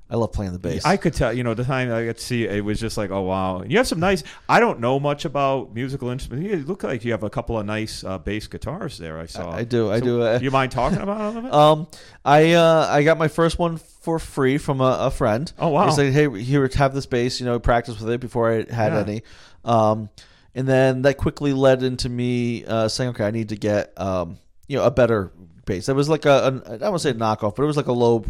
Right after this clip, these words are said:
Speaker 1: like a starter bass
Speaker 2: Oh,
Speaker 1: type of
Speaker 2: okay.
Speaker 1: thing.
Speaker 2: Yeah, yeah.
Speaker 1: Uh, so I went out and bought a Yamaha, uh,
Speaker 2: Nice.
Speaker 1: four string,
Speaker 2: Nice.
Speaker 1: and I, I loved that one. And then, uh, I said, "You know what? I need a five string 'cause we're gonna try to do some, some different things." So I bought
Speaker 2: Yeah.
Speaker 1: an Ibanez five string.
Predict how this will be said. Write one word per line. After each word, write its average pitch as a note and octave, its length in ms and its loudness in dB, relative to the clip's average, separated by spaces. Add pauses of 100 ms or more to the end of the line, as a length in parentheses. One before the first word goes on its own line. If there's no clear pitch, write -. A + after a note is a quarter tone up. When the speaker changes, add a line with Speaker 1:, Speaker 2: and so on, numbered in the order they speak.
Speaker 1:
like A#2+ 180 -2
a A#2 60 -6
starter G#2+ 380 0
bass F#2 360 -6
Speaker 2:
Oh, - 40 -4
Speaker 1:
type A3+ 100 2
of D3+ 60 2
Speaker 2:
okay. B2+ 200 0
Speaker 1:
thing. C#3 80 -6
Speaker 2:
Yeah, B2+ 220 -6
yeah. B2+ 120 -6 (100)
Speaker 1:
Uh, A2+ 180 2
so C3 140 -2
I - 20 -2
went C3 120 2
out C3 60 2
and B2+ 80 -4
bought B2+ 140 4
a C3 60 0
Yamaha, A2 560 -2 (260)
uh, G#2+ 160 0
Speaker 2:
Nice. - 80 -4
Speaker 1:
four G#2+ 160 0
string, G2+ 400 -6 (160)
Speaker 2:
Nice. B2 180 -12 (120)
Speaker 1:
and G#2+ 240 0
I, G2+ 80 0
I F#2+ 60 0
loved A2 280 0
that G2+ 220 2
one. G2+ 260 -4 (300)
And A#2 180 -2
then, A#2 300 0
uh, G#2+ 320 2
I A2 40 -6
said, B2 200 -8
"You C3+ 60 -2
know C#3 60 -4
what? A#2 80 -6
I - 40 -8
need B2+ 100 -2
a B2+ 60 -4
five B3+ 260 -4
string F#2+ 240 -8
'cause G2+ 160 -12
we're G2+ 140 -6
gonna G#2 180 -8 (140)
try G2 160 -6
to G2+ 80 -2
do A2 160 -12
some, G#2 200 -12
some A2+ 200 -8
different B2+ 320 -4
things." E3 220 -2
So A2 60 2
I G#2 40 2
bought A#2 200 4
Speaker 2:
Yeah. A#2+ 120 2
Speaker 1:
an D3 60 6
Ibanez A#2+ 300 -2
five G#2 280 -2
string. F2 280 -10